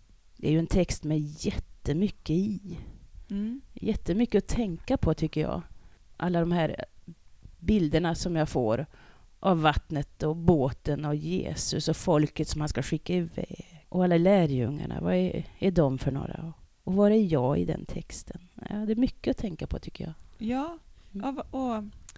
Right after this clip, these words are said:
Speaker 2: vad spännande. Vad tänker du spontant? Alltså, vem är du? Det där kan väl skilja från dag till dag, vem man är i en text.
Speaker 1: Ja, jag tror det. Jag tänkte just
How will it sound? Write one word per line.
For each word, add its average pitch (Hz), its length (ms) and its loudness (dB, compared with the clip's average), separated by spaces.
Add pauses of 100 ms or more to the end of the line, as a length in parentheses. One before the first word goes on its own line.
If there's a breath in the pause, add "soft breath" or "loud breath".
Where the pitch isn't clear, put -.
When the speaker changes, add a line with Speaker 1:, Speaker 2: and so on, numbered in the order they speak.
(120)
Speaker 2:
vad 233 100 -10
spännande. 240 560 -4
Vad 226 160 -6
tänker 233 320 -6
du 214 100 -4
spontant? 220 800 -10
Alltså, 208 140 -8
vem 220 260 -6
är 214 80 -4
du? 208 400 -2 (380 soft breath)
Det 214 60 -6
där 226 140 0
kan 277 180 -4
väl 269 200 -2
skilja 208 400 -2
från 190 220 -8
dag 180 220 -2
till 196 120 -4
dag, 262 320 -4
vem 175 200 -2
man 170 160 -4
är 156 160 -4
i 160 60 -6
en 156 100 -6
text. - 600 -10 (100)
Speaker 1:
Ja, 220 200 2
jag 233 100 0
tror 254 260 2
det. 160 180 2 (1080 loud breath)
Jag - 160 -4
tänkte 226 360 4
just 214 240 4